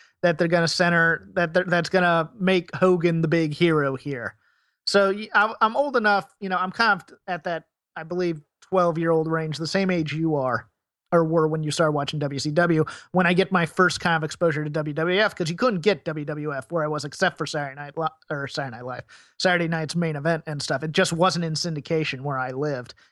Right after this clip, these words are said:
and I didn't have cable at the time. So, I mean, that's, that's what I remember. I remember, you know, the partnership with Orndorff that eventually, uh, fell apart, and then later the, the,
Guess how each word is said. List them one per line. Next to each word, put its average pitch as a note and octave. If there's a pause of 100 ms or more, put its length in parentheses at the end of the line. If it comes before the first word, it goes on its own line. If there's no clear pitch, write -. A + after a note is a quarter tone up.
and D#3+
I D#3+
didn't D#3+
have C3+
cable D3+
at A#2
the -
time. A#2 (560)
So, F3+
I F3+
mean, F3+
that's, A3
that's G#3+
what G#3
I F#3
remember. F3
I F3
remember, F#3+
you F#3
know, F3+
the E3
partnership F#3
with E3+
Orndorff F3+
that E3+
eventually, E3
uh, D#3
fell D#3+
apart, E3
and E3+
then E3
later F3
the, D#3+
the, D#3